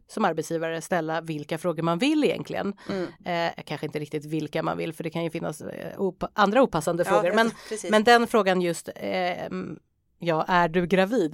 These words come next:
Speaker 1: Den är ju inte, <laughs> den kan ju bli ganska otrevlig om man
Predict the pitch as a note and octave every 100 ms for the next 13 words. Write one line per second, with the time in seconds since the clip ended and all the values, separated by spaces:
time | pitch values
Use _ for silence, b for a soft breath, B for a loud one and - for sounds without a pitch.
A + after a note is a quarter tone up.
0 | F3 A3 A#3 G#3+ F#3 G3+ - - F#3+ -
1 | G#3+ - - - A3 - - - G3+ -
2 | - G3+ A#3 C4+ A#3+ F3+ F3 F3 E3 F#3
3 | D#3+ D#3+ A#3+ C4+ G#3 E3+ E3 E3 D#3+